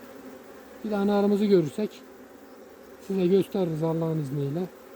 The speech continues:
Öbür çıtada da olabilir. Buralara çünkü yumurtlamış. Evet,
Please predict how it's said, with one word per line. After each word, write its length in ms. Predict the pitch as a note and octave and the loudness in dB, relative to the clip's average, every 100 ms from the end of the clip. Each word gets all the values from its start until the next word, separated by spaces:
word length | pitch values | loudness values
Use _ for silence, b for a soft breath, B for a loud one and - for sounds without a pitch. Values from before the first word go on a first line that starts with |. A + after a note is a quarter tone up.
| - - - - - - - - - - - - - - - | -20 -20 -20 -20 -20 -20 -20 -20 -20 -20 -20 -20 -20 -14 -4
Öbür 220 | F3+ F#3+ | 0 0
çıtada 400 | - - F#3+ F#3+ | -2 -4 0 2
da 60 | D#3+ | 4
olabilir. 380 | C#3+ C#3 D#3+ - B3+ A#3+ | 2 0 -4 -6 -4 2
Buralara 360 | E3+ E3+ F3 | 4 4 2
çünkü 300 | - F3 - | 0 -4 -2
yumurtlamış. 680 | G3 G3 - E3+ E3+ - - B3+ C4 C4 B3+ C4 - - - - - - - - - - | 0 0 -2 -2 -2 -6 -10 -2 0 -2 -4 -12 -14 -18 -20 -20 -20 -20 -20 -20 -16 -6
Evet, 180 | E3+ C3+ | -4 -4